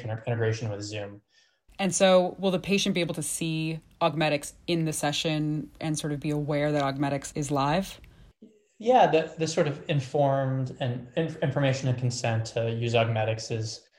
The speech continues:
Speaker 1: what, you know, needs to happen over telemedicine as it would over in-person visits. And typically in the Zoom visit, um, Augmetics is shown as a, as a service running and as a party to the stream.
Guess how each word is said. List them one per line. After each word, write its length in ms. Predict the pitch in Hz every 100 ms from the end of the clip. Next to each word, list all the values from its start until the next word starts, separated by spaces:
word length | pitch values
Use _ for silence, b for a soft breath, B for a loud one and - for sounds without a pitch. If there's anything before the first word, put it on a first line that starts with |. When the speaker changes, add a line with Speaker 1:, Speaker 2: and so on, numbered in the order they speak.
| -
Speaker 1:
what, 380 | 127 127 - - _
you 220 | 160 127 123
know, 60 |
needs 300 | 135 131 151 160
to 80 |
happen 360 | 113 127 120 120
over 220 | 113 110
telemedicine 600 | 110 110 107 107 - 117
as 120 | 107
it 100 | 117
would 140 | 113 110
over 400 | 107 107 107 b b _
in-person 400 | 135 123 117 120
visits. 480 | 110 110 123 127 - -
And 360 | 123 120 120 - -
typically 480 | - 147 139 139 127
in 80 | 117
the 80 | 113
Zoom 280 | 113 113 110
visit, 460 | 110 120 - - b b b -
um, 200 | 127 120
Augmetics 760 | 135 135 135 127 127 - - -
is 180 | 131 113
shown 400 | - 131 113 107
as 180 | 107 110
a, 400 | 113 107 107 107 _ _ _ -
as 80 | 139
a 60 |
service 420 | - 156 135 127
running 460 | 127 120 117 113 113
and 280 | 117 113 123
as 120 | 123
a 60 | 120
party 340 | - 120 117
to 120 | 120
the 100 | 113
stream. 500 | - - 110 107 107